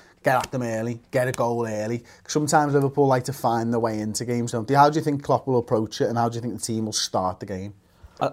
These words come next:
Speaker 2: I think he goes for the, the attack first approach. I think, I, I wonder whether he, he kinda sits them down before the game and shows them the Napoli game and goes like, Look, you know, you were really good, you, you hunkered down and did really well for this game, but ultimately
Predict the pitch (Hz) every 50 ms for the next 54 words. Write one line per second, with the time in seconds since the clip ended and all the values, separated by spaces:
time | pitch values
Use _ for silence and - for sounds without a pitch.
0 | - - - 175 170 156 160 143 131 123 127 131 131 131 - 139 127 131 117 117
1 | 113 110 - - - 117 113 104 - 110 101 - - - 117 110 107 104 - 113
2 | - 113 104 104 - - - 98 104 - 131 131 117 - - - - - - -
3 | - - _ _ _ _ _ _ _ - _ _ - - - - - 139 139 135
4 | 135 139 139 143 139 131 131 127 123 117 113 110 107 - - _ - 131 110 -
5 | 123 107 110 110 104 - 113 - - 117 107 101 95 98 107 107 - - 101 98
6 | 101 98 101 98 101 104 107 104 - 92 92 87 95 98 101 98 98 92 - -
7 | 101 101 101 95 95 98 101 98 98 95 92 95 92 - - 92 90 - - 101
8 | 95 92 - - 110 110 110 117 127 123 117 104 110 104 104 101 104 - - -
9 | 104 - - 117 113 - - 120 107 104 110 101 92 110 95 107 95 92 92 95
10 | 101 107 101 107 101 104 104 95 98 92 95 90 90 87 - 98 98 98 - 110
11 | 101 98 98 95 92 101 92 - - - - - - - - _ _ _ _ _
12 | - 104 101 98 - 107 104 92 101 101 101 98 - -